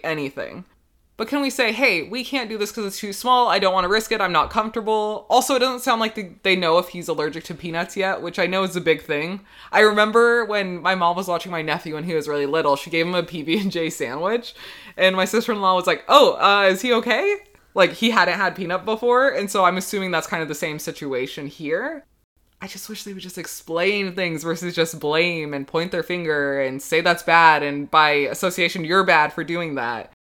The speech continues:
Just tell him, "Hey, let's grind up these peanuts. Let's make it a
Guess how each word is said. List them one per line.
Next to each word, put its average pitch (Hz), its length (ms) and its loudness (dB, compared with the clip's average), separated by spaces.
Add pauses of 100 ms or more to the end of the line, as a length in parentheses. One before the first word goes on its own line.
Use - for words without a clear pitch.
(360)
Just - 160 -10
tell 277 240 0
him, 254 80 -4
"Hey, 226 280 -2
let's 190 200 -6
grind 226 220 0
up 226 80 -2
these 220 160 -8
peanuts. 190 260 -6
Let's - 380 -12 (280)
make 190 400 -6
it 196 360 -4 (440)
a 190 140 -10